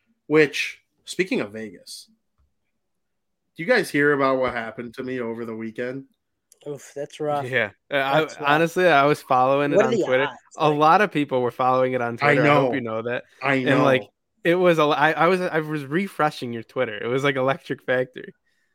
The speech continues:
Speaker 1: It was weird, dude. Okay, so for those who don't follow me on Twitter, I was at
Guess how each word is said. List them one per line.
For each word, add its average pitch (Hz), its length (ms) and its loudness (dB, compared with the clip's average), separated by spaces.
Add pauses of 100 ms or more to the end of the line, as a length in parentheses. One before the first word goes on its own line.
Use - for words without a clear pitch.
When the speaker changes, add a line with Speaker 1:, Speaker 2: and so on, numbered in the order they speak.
(280)
Speaker 1:
It 170 160 0
was 156 220 -2 (240)
weird, 143 380 2
dude. 131 160 -2
Okay, 135 260 0
so 135 140 -4
for 135 100 -8
those 147 220 -2
who 156 100 -10
don't 135 400 -8
follow 135 240 -2
me 127 140 -8
on 120 160 -8
Twitter, 123 360 -6 (400)
I 147 120 2
was 165 240 -2
at 147 200 0